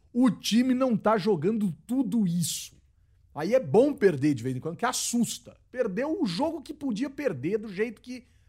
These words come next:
não precisava ter sido de três, precisava ter sido de dois, a gente não tava tão aflito com esses raios desses pênaltis. Quero deixar um abraço pra Fran,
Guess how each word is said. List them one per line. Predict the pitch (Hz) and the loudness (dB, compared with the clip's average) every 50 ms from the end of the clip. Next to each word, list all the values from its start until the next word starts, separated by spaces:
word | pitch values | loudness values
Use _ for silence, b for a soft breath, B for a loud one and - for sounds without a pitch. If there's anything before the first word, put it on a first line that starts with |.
| _ _ | _ _
não | - 339 | -16 -12
precisava | 320 - 359 339 - | -4 -2 -2 -2 -2
ter | 359 233 | -4 -6
sido | - 294 277 | -6 -6 -6
de | 294 | -6
três, | - - 233 240 226 | -2 0 0 0 0
precisava | 202 240 247 208 247 | -2 -6 -8 -8 -8
ter | 254 240 | -6 -4
sido | 233 233 | -2 -2
de | 185 135 | -2 0
dois, | 131 175 175 190 196 208 208 185 | 2 2 4 4 2 0 0 0
a | 214 202 | -2 -2
gente | 202 214 214 | -2 -4 -4
não | 220 220 208 | -6 -8 -8
tava | 170 196 190 190 190 | -6 -6 -4 -4 -6
tão | 185 - - 180 190 | -6 -6 -6 -4 -4
aflito | 202 185 - - 160 165 170 - | -6 -8 -10 -10 -12 -12 -12 -12
com | 180 | -16
esses | 160 185 180 | -16 -14 -14
raios | 151 - 151 165 156 - | -8 -6 -4 -4 -4 -6
desses | - 180 - | -12 -14 -14
pênaltis. | - - 107 - - _ _ _ _ _ _ _ _ _ _ _ _ _ _ _ - - - - | -14 -16 -16 -16 -20 _ _ _ _ _ _ _ _ _ _ _ _ _ _ _ -20 -20 -20 -4
Quero | - 240 277 302 294 | 0 2 2 2 2
deixar | 254 285 240 202 - - 214 208 | 0 -2 -2 -2 -2 -2 -2 -2
um | 202 | -2
abraço | 190 165 143 143 143 131 123 117 - - - - | -2 -4 -4 -6 -6 -6 -8 -10 -14 -18 -14 -2
pra | - 175 160 | 0 0 0
Fran, | - - - - - 214 214 214 208 214 214 254 | 0 -6 -14 0 4 4 6 6 4 2 -2 -8